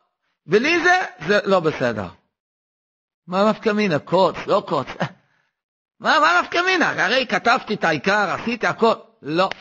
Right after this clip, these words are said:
זה חסר, הקוץ הזה חסר, זה פסול. מה, מה, ב-, ככה הקדוש ברוך הוא יודע שרק ככה תזכה להתקרב אליו. ואם חסר הדבר הקטן הזה,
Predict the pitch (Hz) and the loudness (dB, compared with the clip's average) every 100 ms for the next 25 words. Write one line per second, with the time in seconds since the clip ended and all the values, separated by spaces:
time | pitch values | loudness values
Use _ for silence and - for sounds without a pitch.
0 | - _ _ _ _ _ - 127 220 214 | -16 _ _ _ _ _ -8 0 0 2
1 | 185 226 196 165 269 247 196 190 285 277 | -2 0 0 0 -2 0 0 2 2 0
2 | - 202 269 302 - 165 175 175 165 156 | -2 0 2 0 -2 -4 -4 -2 -4 -4
3 | 107 _ _ - - - _ _ _ _ | -4 _ _ -18 -16 -18 _ _ _ _
4 | _ _ _ - - 247 - - 208 269 | _ _ _ -14 -6 -2 0 0 0 -6
5 | - _ _ _ - 214 254 233 214 196 | -8 _ _ _ -2 0 2 0 0 2
6 | 226 208 202 220 190 170 208 190 170 - | 2 4 2 2 2 2 2 2 0 -6
7 | - - - 175 254 254 247 254 233 226 | -20 -12 0 2 2 2 2 2 0 -2
8 | 202 - 226 214 202 175 175 139 117 101 | -4 -2 0 0 0 0 0 0 -2 -6
9 | _ _ _ 160 220 233 226 214 226 233 | _ _ _ 0 2 2 0 2 0 2
10 | 285 262 220 220 247 214 233 208 233 214 | 2 2 2 2 2 0 -2 0 2 2
11 | 202 262 | 2 2